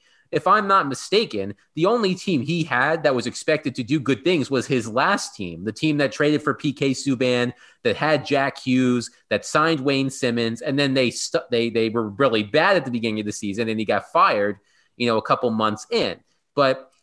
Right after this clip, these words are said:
you know, if not for Taylor Hall's M V P season, they probably wouldn't have made the playoffs the one year that he made the playoffs. So I think that context sometimes gets lost too.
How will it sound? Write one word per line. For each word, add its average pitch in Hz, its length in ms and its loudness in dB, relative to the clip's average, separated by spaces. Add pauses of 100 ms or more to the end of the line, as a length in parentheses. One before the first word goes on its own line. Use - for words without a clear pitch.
(260)
you 127 100 -2
know, 123 120 4
if 123 100 2
not 151 240 4
for 135 160 2
Taylor 139 380 2
Hall's 135 260 2
M 131 180 -2
V 120 160 0
P 117 180 -4
season, 143 400 2
they 131 160 4
probably 131 440 2
wouldn't 117 280 0
have 117 80 0
made 117 220 0
the - 60 0
playoffs 127 540 2
the 127 80 0
one 110 240 0
year 110 360 2
that 104 120 2
he 107 60 -4
made 95 180 -4
the - 60 -14
playoffs. 127 460 0
So 175 120 0
I 175 80 4
think 220 220 -4
that 160 240 2
context 170 580 -2
sometimes 165 460 -4
gets 151 280 -4
lost 120 440 -2
too. 143 240 -4